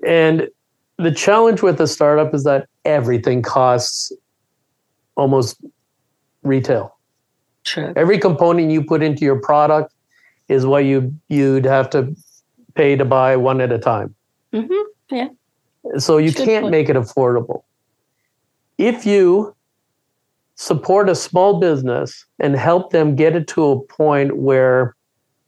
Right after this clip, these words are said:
Speaker 1: where they can have volumes and sell a thousand at a time or
Speaker 2: Mm-hmm.
Speaker 1: five thousand at a time, or if you work with the retailers, twenty thousand at a time,
Speaker 2: Mm-hmm.
Speaker 1: you're gonna get those costs down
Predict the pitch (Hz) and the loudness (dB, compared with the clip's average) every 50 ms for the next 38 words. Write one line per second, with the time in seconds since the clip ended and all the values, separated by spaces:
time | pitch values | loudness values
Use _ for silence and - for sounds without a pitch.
0 | _ _ _ _ _ _ _ _ - 147 143 139 139 135 135 151 170 - _ _ | _ _ _ _ _ _ _ _ 0 2 2 4 4 2 2 0 -4 -8 _ _
1 | - - - 156 156 151 156 151 143 127 117 127 131 139 147 156 170 170 160 147 | -16 -6 -2 -2 0 0 2 2 2 2 2 2 2 4 4 2 2 0 0 -2
2 | 139 139 127 - - 143 139 139 135 131 113 - - _ _ _ - - - - | -2 -2 -2 -2 0 2 2 4 4 2 0 -2 -6 _ _ _ -20 -20 -20 -20
3 | _ _ _ _ _ - 123 120 - 147 139 151 156 165 160 175 160 156 156 151 | _ _ _ _ _ -8 -8 -4 0 2 4 4 4 4 2 0 0 0 0 0
4 | 156 147 - - 151 147 151 151 151 156 160 151 - _ _ _ _ _ _ - | 0 -2 -2 -2 -2 0 0 0 -2 -2 -4 -6 -8 _ _ _ _ _ _ -2
5 | 143 135 127 127 127 123 127 123 123 123 120 113 - - _ _ _ _ - - | 0 0 2 2 2 2 2 2 2 0 0 -2 -6 -12 _ _ _ _ -2 2
6 | 127 143 156 151 147 170 156 156 156 147 156 160 151 143 156 143 151 - 156 147 | 2 4 2 2 2 2 2 2 2 2 0 0 0 0 0 -2 -2 -2 -2 0
7 | 147 147 147 147 147 151 147 - - - - - 131 127 127 123 123 123 127 123 | 0 0 0 0 0 0 -2 -4 -6 -4 -2 0 2 4 4 4 2 2 0 0
8 | 123 123 131 131 131 127 135 139 135 135 151 147 135 147 131 139 147 147 147 156 | 0 0 0 0 2 2 2 0 0 0 -2 -2 0 0 0 2 0 2 2 2
9 | 151 147 147 147 147 143 143 139 - - - - 139 143 156 151 151 151 147 147 | 2 2 2 2 2 2 0 -2 -4 -6 -4 -2 0 0 0 2 2 2 4 4
10 | 147 147 151 147 143 143 147 135 135 151 147 147 151 151 151 - _ _ _ _ | 2 2 0 0 0 0 0 0 0 0 0 0 0 -2 -2 -6 _ _ _ _
11 | _ _ - 214 202 196 226 262 302 - - _ _ _ _ _ - 220 233 247 | _ _ -4 -4 -2 -2 -2 -4 -4 -6 -10 _ _ _ _ _ -2 0 2 2
12 | 233 214 202 196 - - 180 170 156 - - 165 156 147 139 - - - 147 143 | 2 2 2 2 2 2 2 2 0 0 0 2 2 2 2 0 -2 0 0 2
13 | 139 131 120 107 101 | 2 0 -2 -4 -6